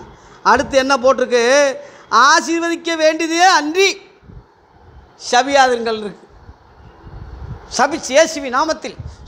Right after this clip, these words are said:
சபிக்கிறேன், கட்டுறேன் சொல்லக்கூடாதுன்னு இருக்கு. ருத்ரதாண்டவம் படத்துல உள்ள சில சி-, சில காட்சிகளை ஒரு ஊழியக்காரர் போட்டு காமிச்சாரு. நான் அதிலிருந்து சில காரியத்தை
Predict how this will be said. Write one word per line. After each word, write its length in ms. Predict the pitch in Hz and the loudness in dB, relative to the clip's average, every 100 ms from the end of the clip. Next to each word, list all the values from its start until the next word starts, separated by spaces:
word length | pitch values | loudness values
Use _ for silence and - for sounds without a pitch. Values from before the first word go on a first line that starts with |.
| - | -2
சபிக்கிறேன், 580 | 302 339 320 - 285 175 - _ - | 0 0 -8 -6 -6 -6 -14 _ -2
கட்டுறேன் 640 | 311 - - 277 208 120 - - _ _ _ _ | -2 -2 -2 0 0 -6 -18 -20 _ _ _ _
சொல்லக்கூடாதுன்னு 580 | 240 359 330 330 330 311 | -4 0 0 2 2 2
இருக்கு. 320 | 294 247 226 - - _ - - _ _ _ _ _ _ _ - - - - - - - - - - - - - - - - - - - - - - - | -4 -6 -6 -8 -16 _ -20 -20 _ _ _ _ _ _ _ -20 -20 -20 -20 -20 -20 -20 -20 -20 -18 -20 -20 -20 -20 -20 -20 -20 -20 -20 -20 -20 -20 -2
ருத்ரதாண்டவம் 680 | 330 339 349 330 320 311 277 | 2 4 4 2 2 2 2
படத்துல 300 | 294 277 302 359 359 330 311 294 294 | -2 2 4 6 6 4 0 -2 -2
உள்ள 300 | 285 302 285 | -4 -4 -6
சில 220 | 269 269 | -4 -8
சி-, 300 | 254 277 269 | -8 -10 -10
சில 320 | - 262 262 | -4 0 0
காட்சிகளை 520 | 202 254 320 302 285 277 | 2 2 2 -2 0 2
ஒரு 160 | 247 | 0
ஊழியக்காரர் 580 | 262 294 262 240 240 214 | -2 -2 2 2 0 -2
போட்டு 220 | 240 240 | -2 -2
காமிச்சாரு. 680 | 220 233 220 208 202 247 247 - - - - - _ - - - - | -4 -4 -2 -4 -2 -6 -10 -20 -20 -20 -20 -20 _ -20 -20 -20 -2
நான் 200 | 233 233 | 0 0
அதிலிருந்து 400 | 254 277 269 208 | 0 -2 -4 0
சில 160 | 240 | 0
காரியத்தை 440 | 220 233 233 220 | 2 2 0 -2